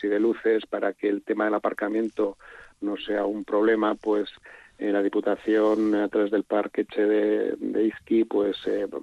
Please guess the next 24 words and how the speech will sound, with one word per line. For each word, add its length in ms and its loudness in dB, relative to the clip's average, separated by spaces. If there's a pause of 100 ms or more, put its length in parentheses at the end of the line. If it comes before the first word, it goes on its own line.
(240)
facilita, 600 2
pues, 180 0
unos 220 0
autobuses 640 2 (400)
que 80 0
desde 320 0
Maestu 560 0
van 220 0
a, 360 -4 (140)
van 220 -2
a 180 0
lle-, 260 0
van 240 2
a 60 4
llevar 280 4
a 60 4
los, 200 2 (100)
a 60 -4
las 180 -4
personas 360 -8
interesadas 520 -2
en 60 -8
la 60 -6
observación, 600 0